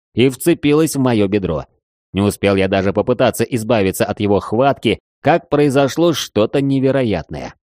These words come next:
После звериного рывка я, будто резко сдернутый с места за ногу разогнавшимся локомотивом, устремился в полет, беспорядочно кувыркаясь в воздухе. Наверное,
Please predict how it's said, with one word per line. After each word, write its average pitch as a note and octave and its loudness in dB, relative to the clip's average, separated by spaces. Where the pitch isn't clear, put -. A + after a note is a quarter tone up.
После C#3+ 2
звериного C3 4
рывка B2 0
я, F2+ 0
будто E3 0
резко D3+ 0
сдернутый B2 2
с - -8
места C3+ 0
за A2 0
ногу C3 0
разогнавшимся A2 0
локомотивом, G#2+ 0
устремился A2+ 0
в - -14
полет, B2+ 0
беспорядочно G#2+ -4
кувыркаясь E2+ -4
в C#2+ -20
воздухе. C#2+ -12
Наверное, D#3 2